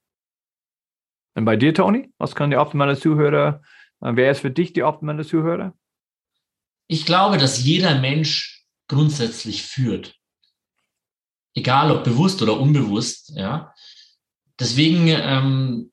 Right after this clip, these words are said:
Speaker 2: ist dieser Podcast für alle Menschen, die mehr darüber wissen wollen, was für uns werteorientierte Führung bedeutet, und alle Führungskräfte, die ehrlich bereit sind, aus ihren Erfahrungen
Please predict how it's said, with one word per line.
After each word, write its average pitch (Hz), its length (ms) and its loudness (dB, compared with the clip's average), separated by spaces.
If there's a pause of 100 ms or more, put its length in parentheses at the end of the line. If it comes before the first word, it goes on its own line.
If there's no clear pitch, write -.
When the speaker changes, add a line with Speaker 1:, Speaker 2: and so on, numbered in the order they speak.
(120)
Speaker 2:
ist - 160 -10
dieser 147 140 2
Podcast 156 500 -2
für - 240 -2
alle 208 680 -2 (240)
Menschen, 151 680 0
die 139 100 0
mehr 151 220 2
darüber 120 360 0
wissen 117 280 -4
wollen, 127 380 0
was - 520 -4
für 131 260 2
uns 170 400 2
werteorientierte 190 600 -2
Führung 196 320 -2
bedeutet, 202 520 -4 (360)
und 127 180 -2
alle 135 200 2
Führungskräfte, 156 640 0
die - 160 -4
ehrlich 139 300 0
bereit 123 380 0
sind, 123 160 -2
aus - 240 -6
ihren 101 120 -6
Erfahrungen 123 720 0